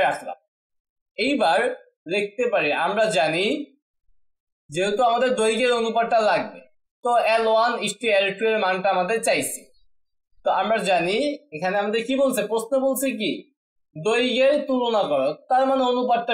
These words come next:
বের করতে বলছে দুইটা দৈর্ঘ্যের মধ্যকার সম্পর্ক, যেটাকে আমরা বলতে পারি যে আমরা জানি টি ওয়ান by টি two equal to root over L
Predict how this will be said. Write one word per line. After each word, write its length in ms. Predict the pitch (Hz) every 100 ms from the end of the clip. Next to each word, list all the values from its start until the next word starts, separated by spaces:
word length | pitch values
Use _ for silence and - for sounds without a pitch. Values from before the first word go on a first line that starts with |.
| 214
বের 120 | 220 214
করতে 200 | - 220 196
বলছে 260 | 170 - 247 262
দুইটা 200 | 208 202 175
দৈর্ঘ্যের 320 | 190 190 220 214
মধ্যকার 400 | 190 165 185 180 185
সম্পর্ক, 340 | 214 190 202 165 156
যেটাকে 240 | 160 175 175
আমরা 120 | 175 175
বলতে 160 | 208 190
পারি 160 | 135 107 - _ _ _ 147
যে 140 | 151 165 180
আমরা 160 | 226 196
জানি 280 | 202 190 214 262 294 - _ _ _ 233
টি 100 | 254 240
ওয়ান 260 | 220 220 233 220
by 120 | 202 208 -
টি 120 | 233 190 180
two 140 | 165 202 247 254 - _ _ _ _ _ _ _ _ _ _ _ _ _ _ _ _ _ _ 202
equal 340 | 196 226 220 214
to 80 | 226 226
root 200 | 190 190 202 190
over 280 | 190 190 185 185 175 - _ _ - 185
L 60 | 196